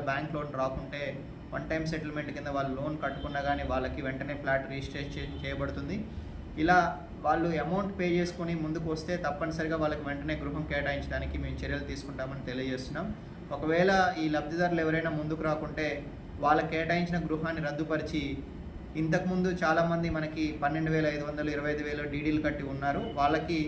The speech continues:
వాళ్ళ సీనియారిటీ ప్రాతిపదికన వాళ్ళకి కొత్త గృహాలు కేటాయించడం జరుగుతుందని కూడా తెలియజేస్తున్నాం. కాబట్టి లబ్ధిదారులు ఎవరైతే గృహం కేటాయించుకొని రిజిస్ట్రేషన్ చేయించుకోలేదో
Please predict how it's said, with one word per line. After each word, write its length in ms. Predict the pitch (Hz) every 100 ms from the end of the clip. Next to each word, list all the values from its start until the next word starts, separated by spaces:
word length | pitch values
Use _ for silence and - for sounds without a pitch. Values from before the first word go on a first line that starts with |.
| 151 - - -
వాళ్ళ 160 | 151 151
సీనియారిటీ 520 | 156 170 175 175 180
ప్రాతిపదికన 680 | 175 151 156 151 151 151 147 139
వాళ్ళకి 260 | 135 139 -
కొత్త 240 | - 143 143
గృహాలు 280 | 151 151 143
కేటాయించడం 520 | 135 135 139 - 143
జరుగుతుందని 420 | 131 135 135 135
కూడా 160 | 131 143 139
తెలియజేస్తున్నాం. 560 | 131 131 127 - 160 - - - - -
కాబట్టి 340 | 147 160 170
లబ్ధిదారులు 600 | 147 147 175 175 180 170
ఎవరైతే 640 | 151 156 160 160 180 180 - -
గృహం 260 | 156 175
కేటాయించుకొని 720 | 175 151 156 160 156 156 160
రిజిస్ట్రేషన్ 540 | 156 147 - 160 156 151
చేయించుకోలేదో 640 | 147 143 - 143 143 143